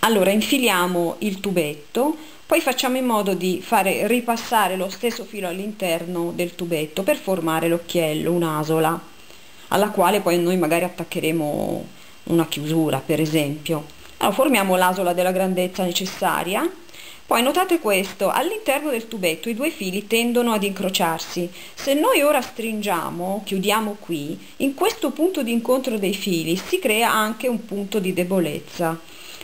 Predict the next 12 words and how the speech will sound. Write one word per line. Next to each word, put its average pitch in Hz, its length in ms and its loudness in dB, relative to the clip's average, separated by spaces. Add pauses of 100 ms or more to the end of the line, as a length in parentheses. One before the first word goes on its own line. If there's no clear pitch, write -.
(160)
Quindi 214 400 4
potrebbe 269 400 2
essere 233 280 0
che 208 200 -8
con 277 140 2
il 285 120 0
tempo 190 400 0
qui 190 260 0
all'interno 185 440 2
si 170 100 -6
possa 156 300 -4
rompere. 165 600 -2